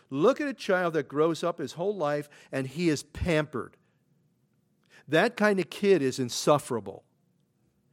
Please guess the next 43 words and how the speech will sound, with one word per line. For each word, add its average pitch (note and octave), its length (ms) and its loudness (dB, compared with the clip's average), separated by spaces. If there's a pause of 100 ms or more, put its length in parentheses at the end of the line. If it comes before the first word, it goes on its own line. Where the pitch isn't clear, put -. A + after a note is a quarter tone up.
(160)
And, D#3 180 0
and F3 140 0
he E3+ 60 0
grows G3+ 360 2
up A3+ 140 -2
thinking, F3+ 460 -6 (160)
"The C#3 100 0
world E3+ 480 -2
owes D#3 380 -2
me C3 420 -10
everything," G#2 540 -14 (260)
kind A2 240 -10
of G#2 80 -16
a G#2+ 40 -14
thing. - 280 -14 (540)
But F#3+ 140 0
sometimes B3+ 380 0
when A3 140 -4
you G3+ 80 0
look A3+ 160 -4
at A3 60 -14
this A3 140 -8
poor C4 260 -8
kid, B3+ 320 -8 (400)
this F3+ 160 -2
poor B3 300 -4
kid G3+ 300 2
has E3 120 -2
just, F3+ 180 -2 (280)
ha-, D#3 200 -2
has D3 200 -4
suffered G3 400 -2
all F3+ 160 0
kinds F3+ 260 -4
of B2+ 140 -2
deprivations F3+ 1040 -2 (200)
and B2 200 -6
challenges, F#3+ 720 2
you D3+ 80 -6
know, C#3 160 -2
in D#3 180 -6
his D#3 160 -6
life. E3+ 520 -6